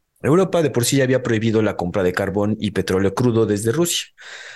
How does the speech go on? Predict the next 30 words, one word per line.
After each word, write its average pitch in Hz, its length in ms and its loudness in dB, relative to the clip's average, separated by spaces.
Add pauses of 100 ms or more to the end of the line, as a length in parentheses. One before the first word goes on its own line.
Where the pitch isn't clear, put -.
(120)
Por 113 120 0
otro 117 200 0
lado, 139 360 0
Moscú 104 360 -2
ya 110 100 2
había 101 320 2
cerrado 90 340 0
la 90 120 0
llave 95 340 0
al 87 180 -6
gas 78 240 -6
natural 147 440 -2
para 95 400 -4 (400)
su - 100 -6
distribución 92 460 -2
en 90 120 -2
Europa, 73 380 -2
¿no? 92 160 -6 (560)
Santi, 165 300 0
ya 147 80 4
estamos 139 300 0
viendo 127 260 2
más 120 180 0
repercusiones, 120 680 -2
más 113 340 -2
decisiones 110 640 -2
en 104 160 -2
cuanto 104 480 -2
a 98 40 0
los, 98 460 -2